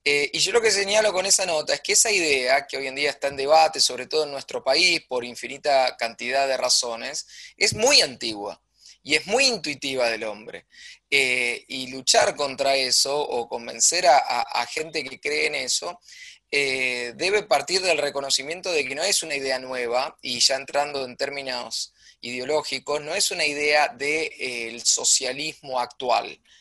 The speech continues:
por decirlo de una manera, o de-, o del marxismo actual. Es una idea antigua,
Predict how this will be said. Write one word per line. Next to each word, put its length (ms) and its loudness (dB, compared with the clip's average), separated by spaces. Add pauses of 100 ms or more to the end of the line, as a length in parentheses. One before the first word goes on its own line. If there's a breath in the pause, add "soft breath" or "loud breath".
(220 soft breath)
por 160 -6
decirlo 340 0
de 40 -6
una 120 -2
manera, 440 2
o 200 2
de-, 340 -2
o 340 -2
del 400 -2
marxismo 760 -2
actual. 360 -10
Es 80 -14
una 140 -2
idea 200 4
antigua, 880 -6